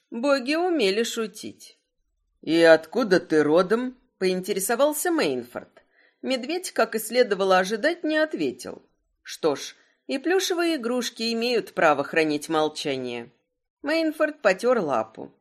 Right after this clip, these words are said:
понюхал пальцы и вновь потёр. Так и есть. Первое впечатление оказалось обманчивым. При всей своей неказистости медведь был сшит не на подпольной фабрике третьего округа.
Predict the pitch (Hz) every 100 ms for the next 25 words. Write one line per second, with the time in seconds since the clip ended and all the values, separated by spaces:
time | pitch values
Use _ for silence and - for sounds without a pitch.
0 | _ - 247 285 311 302 247 147 131 117
1 | - - 127 - _ _ - 302 330 277
2 | - - 151 143 135 120 - _ _ _
3 | _ 254 262 330 208 208 - - _ _
4 | _ _ 233 214 196 190 - 202 202 190
5 | 240 320 330 311 285 247 247 254 254 269
6 | 240 269 180 - 143 131 117 - _ _
7 | _ _ _ 202 202 - 226 214 196 202
8 | 202 196 196 202 208 254 302 - - -
9 | - - _ _ _ 220 247 233 302 262
10 | 220 233 214 - - 277 - 277 262 262
11 | 247 254 - 277 277 208 175 214 175 151
12 | 170 185 185 180 147 175 175 208 147 -
13 | 120 98 104